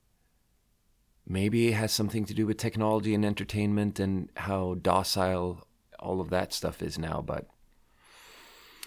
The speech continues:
yeah, I think, um, and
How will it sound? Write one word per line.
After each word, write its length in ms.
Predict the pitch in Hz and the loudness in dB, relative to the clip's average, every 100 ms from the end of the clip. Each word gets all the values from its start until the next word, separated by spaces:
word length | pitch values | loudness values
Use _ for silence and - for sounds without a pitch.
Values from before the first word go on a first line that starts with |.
| - - - - - _ _ _ | -20 -20 -20 -20 -20 _ _ _
yeah, 380 | - 107 120 123 - | -2 2 2 2 0
I 100 | 117 | 0
think, 420 | - 151 143 131 | 4 4 4 2
um, 360 | 123 117 110 101 - - - - - _ _ _ _ _ _ _ _ _ _ _ _ _ _ _ _ _ _ _ _ _ _ _ _ _ _ _ | 4 4 4 0 -8 -18 -20 -20 -20 _ _ _ _ _ _ _ _ _ _ _ _ _ _ _ _ _ _ _ _ _ _ _ _ _ _ _
and 120 | - | -2